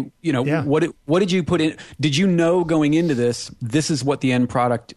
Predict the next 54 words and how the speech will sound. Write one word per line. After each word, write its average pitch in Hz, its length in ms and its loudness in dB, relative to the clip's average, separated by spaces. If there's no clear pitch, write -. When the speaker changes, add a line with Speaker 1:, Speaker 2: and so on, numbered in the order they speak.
Speaker 1:
uh, 113 300 -10
was 123 300 -2
going 131 240 2
to 135 60 -2
be 127 180 2
or 120 80 2
what 110 160 -2
you 110 80 0
wanted 110 320 0
the 165 80 2
end 151 140 0
product 151 300 -2
to 147 60 -4
be?" 147 100 0
Speaker 2:
But 160 80 2
I 170 80 0
feel 202 260 0
Speaker 1:
Or 202 40 2
Speaker 2:
like 180 220 2
th-, 123 140 -6
with 160 260 -4
a, 143 280 -2
with 156 200 -2
an 147 240 0
artist 190 360 0
like 151 280 -2
that, 156 460 -2
I 151 140 0
don't 175 200 -2
know 156 220 0
that 165 80 -4
you 147 140 -2
would 147 240 -2
ever 170 280 0
get 139 240 -4
the 147 100 -4
real 135 280 -2
answer 131 480 -2
except - 560 -4
at 127 180 -2
three 147 320 -2
A 135 220 2
M 127 420 0
in 135 220 -4
her 127 180 -4
living 131 380 -2
room 120 480 -2
Speaker 1:
Right. 104 260 0
Speaker 2:
after 135 340 -2
dinner 123 640 0
next 131 300 -4
to 131 100 -4
a 110 60 -4
fire 117 640 -2